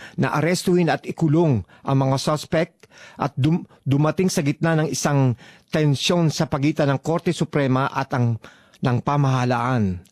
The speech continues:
Ang Pangulo ay tumangging sumunod sa isang utos ng Korte upang palabasin ang mga bilanggong politikal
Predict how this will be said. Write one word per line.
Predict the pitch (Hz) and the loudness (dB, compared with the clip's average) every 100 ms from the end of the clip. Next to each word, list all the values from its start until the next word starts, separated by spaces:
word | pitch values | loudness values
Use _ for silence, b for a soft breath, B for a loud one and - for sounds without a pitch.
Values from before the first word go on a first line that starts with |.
| B B B B B B B 156 | B B B B B B B -4
Ang | 151 | -2
Pangulo | 180 175 208 196 190 | 0 2 2 2 0
ay | 185 | 0
tumangging | 165 160 156 180 185 | 0 2 2 2 0
sumunod | 160 151 160 180 | 2 2 2 0
sa | - | -2
isang | 131 160 147 | -4 -4 -4
utos | 190 170 180 - | -2 -2 -2 -2
ng | 151 - | -4 -2
Korte | 165 156 - 131 165 - B B - | -2 -2 -2 0 0 -2 B B -2
upang | 196 196 190 | 0 0 0
palabasin | 185 170 147 156 180 160 | 0 0 0 0 0 2
ang | 147 | 2
mga | 143 | 2
bilanggong | 143 135 131 131 160 151 | 0 2 0 2 2 2
politikal | 139 139 143 131 147 151 | 0 0 0 -2 -2 -2